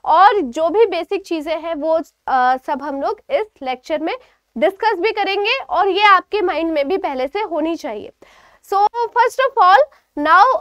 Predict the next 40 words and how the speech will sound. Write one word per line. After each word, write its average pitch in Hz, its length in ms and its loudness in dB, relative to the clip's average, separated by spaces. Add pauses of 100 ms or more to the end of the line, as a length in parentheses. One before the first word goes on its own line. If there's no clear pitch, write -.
(120)
uh, 320 340 2 (100)
discuss 440 520 -4
about 330 280 0 (160)
crop 311 440 -4
yield। 269 240 -2 (340)
अब 349 120 2
देखो 415 320 -2
क्रॉप 359 460 0
यील्ड 349 280 -2
क्या 311 140 -2
होता 240 340 -8
है। 202 140 -8 (260)
In 381 100 0
India, 330 520 -2 (280)
most 466 460 0
of 480 60 -4
the 466 160 -2
population 339 760 -2 (280)
is 311 100 4
dependent 294 580 -4 (100)
upon 277 220 -4 (140)
agriculture, 214 540 -8
that 226 280 -6
you 320 120 -2
know। 269 200 -6 (560)
ये 269 100 -4
वो 294 200 2
वाला 339 220 0
गाना 302 300 0
है 359 140 -4
ना, 480 220 -2
"ये 277 180 -6
देश 302 320 -6
की 349 140 -8
धरती 311 520 -6
सोना 330 520 -4
उगले, 311 340 -4
उगले 311 360 -4
हीरे 311 260 -4
मोती", 294 440 -6